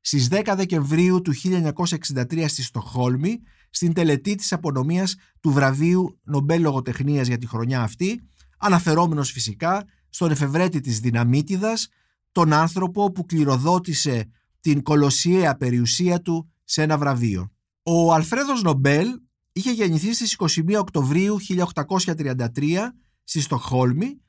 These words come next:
ήταν γιος του Ιμάνουελ Νομπέλ,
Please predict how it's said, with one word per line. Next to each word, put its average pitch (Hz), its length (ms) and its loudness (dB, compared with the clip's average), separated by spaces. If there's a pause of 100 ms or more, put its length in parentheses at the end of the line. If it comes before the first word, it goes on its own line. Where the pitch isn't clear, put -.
(220)
ήταν 202 300 -2
γιος 185 500 2 (460)
του 160 640 4
Ιμάνουελ 170 680 2
Νομπέλ, 117 560 -2